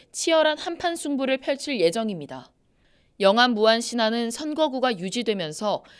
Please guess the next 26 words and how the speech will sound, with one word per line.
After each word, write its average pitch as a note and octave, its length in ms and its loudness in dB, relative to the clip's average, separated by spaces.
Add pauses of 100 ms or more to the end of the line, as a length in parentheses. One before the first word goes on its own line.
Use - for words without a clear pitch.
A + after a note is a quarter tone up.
(180)
현역인 C#4 480 0
서삼석 D4 500 -4
의원과 F#3 720 0
김태성 A#3 560 -4
민주당 G3+ 460 -4
정책위 G#3 580 -6
부의장, G3+ 540 -6 (360)
천경배 C#4+ 560 0
전 A#3 200 -4
당대표실 G3 760 -4
정무조정 A3+ 600 -4
부실장이 G3 720 -6 (200)
삼 E4+ 240 -2
인 E4+ 140 -2
경선을 A3+ 500 -4
치릅니다. A#3 680 -6 (420)
타 D#4+ 180 2
지역에 B3+ 420 4
비해 A#3+ 400 2
유독 G#3+ 420 0
민주당의 A3+ 460 -2
경선 A3+ 420 -6
대진표 A#3 420 -4
발표가 G#3+ 440 2
늦어졌던 G3+ 600 -4
전남. F#3+ 420 -8